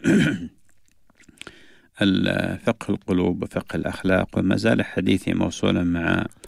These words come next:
المحبة، وذكرت فيما سبق ما يتعلق بالنصوص الشرعية المتعلقة بهذا الخلق العظيم. وفي هذا اليوم سأتحدث عن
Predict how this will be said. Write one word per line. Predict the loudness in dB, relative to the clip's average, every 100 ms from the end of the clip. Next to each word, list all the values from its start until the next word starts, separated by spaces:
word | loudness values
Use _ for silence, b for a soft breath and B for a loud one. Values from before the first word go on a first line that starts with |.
| B B B B 0
المحبة، | 2 2 0 -2 -4 -8 -14 -20 -16 -4
وذكرت | 0 2 2 0 0 0 0 -2
فيما | 0 0 0
سبق | -2 -2 -2 -2
ما | -2 -4
يتعلق | -4 -2 0 2 0 -2
بالنصوص | -2 0 -2 -8 -20 -16 0 2 2 0 -2 -2
الشرعية | -6 -6 -2 0 0
المتعلقة | 0 -4 -2 0 0 -2 -2
بهذا | -2 0 2 0 0 -6 b b b b
الخلق | -2 0 0 0 -2
العظيم. | -4 -2 0 4 4 2
وفي | 0 -2 -6 -12 -20 _ _ 2
هذا | 4 6
اليوم | 4 4
سأتحدث | 0 -2 -2 -2 0 0 0
عن | 0 0 0